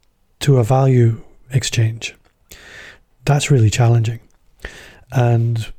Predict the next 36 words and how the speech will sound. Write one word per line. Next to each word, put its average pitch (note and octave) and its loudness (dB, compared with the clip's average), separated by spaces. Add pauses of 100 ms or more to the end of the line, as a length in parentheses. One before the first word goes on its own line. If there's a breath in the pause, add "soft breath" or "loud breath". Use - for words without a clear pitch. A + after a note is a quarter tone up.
(320)
when C#3 0
I C3 2
watched B2+ -2
you C3 0
at A2+ -2
Atomicon A#2+ -2 (460)
sort A2+ -6
of A2+ -4
map C3 0
out C3 -2 (100)
these B2+ 0
funnels, A#2+ -2
I A#2 -6
thought, G#2+ -12 (340)
"That's C#3 -2
just - -10
witchcraft." A2+ -4 (380 loud breath)
So - -2
if C3+ -4
you E3+ 2
were F#3+ 4
to D#3 -4
take D3 -2
somebody B2 0
that's, A#2+ -4 (280)
okay, B2+ 0
they've, A#2 -2 (120)
they've A#2 -4
built C3 0
a B2+ 0
bit A#2+ 0
of A2 -2
a A2 0
social A#2+ -2
media A2+ 2
audience, A2 -2